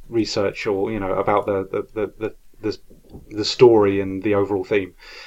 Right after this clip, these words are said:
I was very much taking everything on face value. I was very much ta-, listening to music and how it was working and how, like, the, <laughs> um,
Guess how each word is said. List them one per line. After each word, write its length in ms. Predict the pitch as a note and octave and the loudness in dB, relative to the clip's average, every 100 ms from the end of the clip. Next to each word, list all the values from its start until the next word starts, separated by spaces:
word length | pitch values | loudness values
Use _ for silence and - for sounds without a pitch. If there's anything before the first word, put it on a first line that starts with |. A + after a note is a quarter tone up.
| - - _ _ | -20 -20 _ _
I 80 | A#2 | 2
was 160 | A2+ A2 | 2 4
very 140 | C3 | 6
much 200 | C3+ C3+ | 6 2
taking 300 | - B2 B2 | 0 0 2
everything 260 | A2+ G2+ A2 | 0 0 -2
on 80 | G2 | -2
face 180 | G2+ F#2 | -4 -2
value. 300 | F#2 F2+ F#2+ | -4 -2 -4
I 60 | |
was 140 | F#2+ F#2+ | -4 -4
very 120 | G2+ | -4
much 200 | G2 - | -6 -10
ta-, 80 | - | -10
listening 320 | G2+ G#2 G#2+ | -10 -8 -8
to 120 | F#2+ | -6
music 540 | G#2 D#3 F3+ E3 D#3+ - | 4 6 8 6 4 2
and 320 | A#2+ G#2 G#2 | -2 -2 -4
how 160 | - B2+ | 2 6
it 80 | A#2+ | 6
was 120 | G#2+ | 6
working 440 | A#2+ C#3+ C3+ C#3 B2 | 8 10 10 6 4
and 100 | A2 | 2
how, 220 | A2+ A2 | 4 4
like, 360 | G#2 G2+ - - - - - - | 4 0 -4 -14 -18 -20 -16 4
the, 340 | A#2+ G#2+ G#2 - - F#3+ | 4 6 0 -8 -10 -10
<laughs> 260 | - - - | -10 -8 2
um, 460 | A#2 A#2 A#2 - | 6 6 4 -4